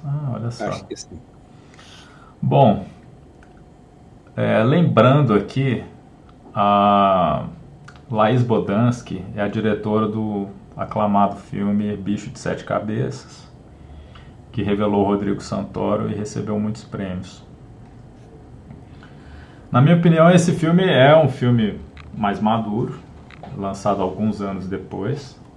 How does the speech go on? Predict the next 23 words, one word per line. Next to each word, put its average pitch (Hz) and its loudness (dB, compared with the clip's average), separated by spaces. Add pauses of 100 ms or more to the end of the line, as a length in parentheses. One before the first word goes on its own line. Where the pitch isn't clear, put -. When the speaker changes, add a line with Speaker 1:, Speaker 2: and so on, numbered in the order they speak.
(1500)
Speaker 1:
É... 98 -2 (640)
e 120 2
mais 139 2
importante 165 -2
que 101 -6 (220)
Bicho - -10
de - -18
Sete - -12
Cabeças. 101 -10
Até 180 -6
também 175 -2
tem 185 -2
um 170 0
tempo 127 -2
que - -8
eu 110 0
não 104 0
assisto - -8
Bicho - -10
de - -16
Sete - -8
Cabeças, 113 -6
depois - -10